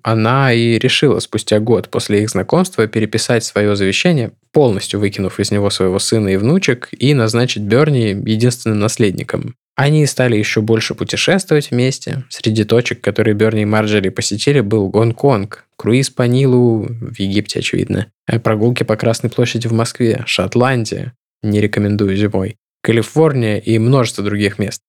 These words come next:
Марджери говорила своей двоюродной сестре, с которой снова начала общаться, что она счастлива как никогда в жизни, что наконец стала делать то, что всегда хотела, но не могла, потому что пока был жив её муж,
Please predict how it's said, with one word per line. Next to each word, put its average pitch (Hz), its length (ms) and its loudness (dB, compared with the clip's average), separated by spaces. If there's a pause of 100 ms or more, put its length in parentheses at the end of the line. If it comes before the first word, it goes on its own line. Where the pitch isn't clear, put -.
(360)
Марджери 139 440 2
говорила 120 360 4
своей 117 260 0
двоюродной 113 440 2
сестре, 139 400 -2
с 190 60 -4
которой 110 600 0
снова 98 280 -4
начала 95 260 -2
общаться, - 460 0
что - 260 0
она 113 160 0
счастлива 117 400 0
как 107 240 -4
никогда 107 380 0
в 107 40 -4
жизни, 143 420 2
что - 200 -4
наконец 113 380 0
стала 110 260 -2
делать 110 360 2
то, 107 100 0
что - 180 -4
всегда - 320 -2
хотела, 160 580 2
но 113 220 0
не 107 100 2
могла, 110 440 2
потому 104 300 -4
что - 160 -8
пока 101 280 0
был 104 240 2
жив 107 240 -2
её 98 180 2
муж, 160 540 2